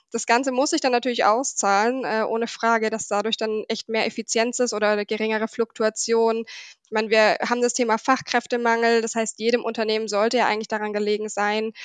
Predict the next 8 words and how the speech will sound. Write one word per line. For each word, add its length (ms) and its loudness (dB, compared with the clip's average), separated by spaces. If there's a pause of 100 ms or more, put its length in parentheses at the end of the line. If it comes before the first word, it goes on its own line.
(120)
gutes 320 -4
Personal 580 2
auch 200 -2
zu 220 -6
halten, 680 0 (100)
ähm, 520 -2
und 220 -6
auch 280 0